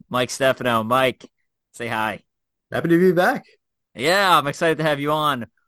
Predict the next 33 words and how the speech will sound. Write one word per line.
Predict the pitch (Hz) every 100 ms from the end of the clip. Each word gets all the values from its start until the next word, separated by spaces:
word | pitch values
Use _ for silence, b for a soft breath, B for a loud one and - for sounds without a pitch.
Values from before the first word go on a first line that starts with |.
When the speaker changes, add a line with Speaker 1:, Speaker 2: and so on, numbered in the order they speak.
| _ _
Speaker 1:
My, | - 123 131 135
uh, | 135 131 127 120 - _ _ _
we're | 147
doing | 170 180
another | 165 160
Special | 147 - 151 135 139
Forces | - 147 139 139 127 117 -
episode | 131 131 - 147 170
talking | 139 120 123
about | 113 117 -
Hulu | - 143 139 147
and | 131 110
Fox's | 123 117 - 113
T | - 120
V | 117
show | 117 117
Special | - 113 107
Forces. | - 165 170 170
This | 131 113
is | 107
part | - 110 -
three. | 143 165 196 175 b -
If | 117
you |
missed | 120 135 -
parts | 139 127 -
one | 139
and | 131
two, | - 185 175
don't | 127 120
worry | 151 156
about | 147 147
it. | 147 147